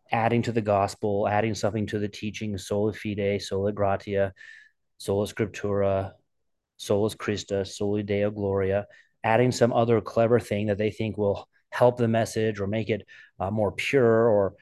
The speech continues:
or more effective. But we're not to add to that. We're given the gospel, and it's the, uh,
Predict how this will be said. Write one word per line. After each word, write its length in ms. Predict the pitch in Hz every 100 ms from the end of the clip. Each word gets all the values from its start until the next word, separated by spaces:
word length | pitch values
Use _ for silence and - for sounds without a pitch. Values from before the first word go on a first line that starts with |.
| _ -
or 200 | 101 95
more 200 | 107 101
effective. 720 | - - 113 - 110 107 104 _ _ -
But 320 | 113 113 - _ _ -
we're 120 | 123
not 160 | 127 127
to 100 | 120
add 200 | 110 101
to 80 | 92
that. 240 | 82 - - _
We're 100 | 95
given 220 | 104 113
the 80 | 131
gospel, 580 | 107 98 95 98 98 127 _ _ _ _ -
and 260 | 104 101
it's 220 | 107 101 -
the, 240 | 98 95
uh, 140 | 87